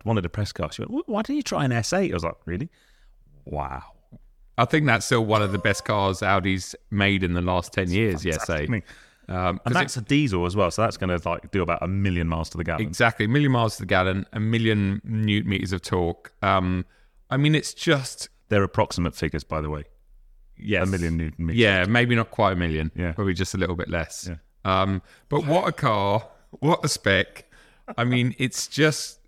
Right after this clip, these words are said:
Speaker 2: crazy, uh, for fifty grand.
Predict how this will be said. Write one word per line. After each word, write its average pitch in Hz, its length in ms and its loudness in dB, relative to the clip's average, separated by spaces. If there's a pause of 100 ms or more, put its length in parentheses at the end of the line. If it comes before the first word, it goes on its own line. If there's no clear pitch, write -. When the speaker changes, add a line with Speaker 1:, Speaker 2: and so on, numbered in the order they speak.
(200)
Speaker 2:
crazy, 92 640 0 (360)
uh, 107 280 2
for 107 160 -2
fifty 120 360 0
grand. 90 480 0